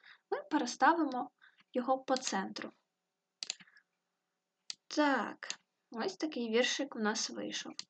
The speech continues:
За бажанням можна трішки пере-, підредагувати на лінійці, потягнути повзунки.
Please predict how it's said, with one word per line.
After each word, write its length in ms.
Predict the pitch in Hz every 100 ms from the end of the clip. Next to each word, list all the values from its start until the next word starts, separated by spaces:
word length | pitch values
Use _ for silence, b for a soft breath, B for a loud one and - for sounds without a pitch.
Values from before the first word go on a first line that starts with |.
| _ _ _ _
За 180 | 285 302
бажанням 480 | 269 262 370 415 240
можна 240 | 269 247
трішки 340 | 220 277 - 233
пере-, 460 | - 262 254 240 - _
підредагувати 840 | 269 247 226 233 233 277 466 508 302
на 180 | 247 254
лінійці, 460 | 226 190 196 196
потягнути 560 | 196 220 214 233 262 247
повзунки. 640 | - 202 220 202 196